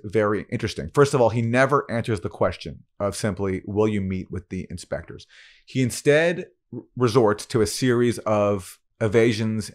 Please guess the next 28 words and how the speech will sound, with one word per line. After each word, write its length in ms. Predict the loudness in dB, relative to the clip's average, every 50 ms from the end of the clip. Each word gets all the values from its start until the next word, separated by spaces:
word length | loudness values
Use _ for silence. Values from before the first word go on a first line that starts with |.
| _ -6
and 240 | -6 -4 -4 -4 -6 -8
lies. 500 | -8 -6 -6 -4 -4 -6 -8 -10 -12 -14 -18 _ -20 -20 -20 -20 -20 -20 -20 _
So 100 | 0 2
let's 140 | 2 2 4
start 340 | 6 6 6 8 6 6 4
with 220 | 2 2 2 2
his 300 | 2 2 2 2 2 -2 -8 _ _ -20
first 400 | -20 -6 0 2 2 4 2 0
answer. 420 | -4 -6 -6 -6 -8 -10 -10 -12 _ _ _ _ _ _ _ _ _ _ _ _ _ -20 _ _ _ _
He 240 | -14 -8 -6 -4 -4
first 320 | -2 0 2 2 2 0
tries 260 | 0 2 2 2 2
to 100 | 0 -4
claim 460 | -8 -4 -2 0 0 0 0 -2 -4 -6 -8 -6
that 460 | -2 2 4 6 4 4 2 -4 _ _ _ _ _ _ _
no 300 | -6 -2 2 2 2 2
state 500 | 2 0 -2 2 2 2 2 2 -2 -4
has 220 | -2 -2 -2 -2 0
even 320 | -2 -2 -2 -2 -2 -4
challenged 800 | -4 -4 -2 0 2 2 2 0 0 -2 -4 -6 -8 -12 -16 -20 _ _ _ _ _ _ _ _
the 280 | -8 -2 -2 0 2 2
O 80 | 2 0
P 100 | 0 -2
C 120 | -4 0
W 760 | 2 2 2 2 2 -2 -2 -2 -2 0 0 -2 -4 -6 -8 _ _ _ _ _ _ _ _ _ _ _ _ _ _ -8
final 360 | 0 4 6 6 6 6 4
report's 600 | 2 2 0 2 0 2 0 0 -4 -8 -16 -16 _ _ _
conclusions 680 | -8 -6 -4 0 2 4 4 4 2 0 -4 -4 -6 -10